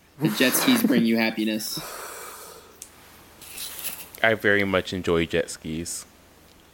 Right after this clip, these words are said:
Speaker 2: Even though I'm not sure the next time I'm gonna be on one, because when I got on a jet ski, it was on a cruise, and,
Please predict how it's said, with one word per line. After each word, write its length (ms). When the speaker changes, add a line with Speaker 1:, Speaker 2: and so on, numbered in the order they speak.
Speaker 2:
Even 240
though 140
I'm 180
not 200
sure 260
the 80
next 220
time 200
I'm 160
gonna 240
be 180
on 240
one, 260
because 380
when 140
I 120
got 280
on 120
a 40
jet 220
ski, 260
it 60
was 120
on 180
a 60
cruise, 540
and, 400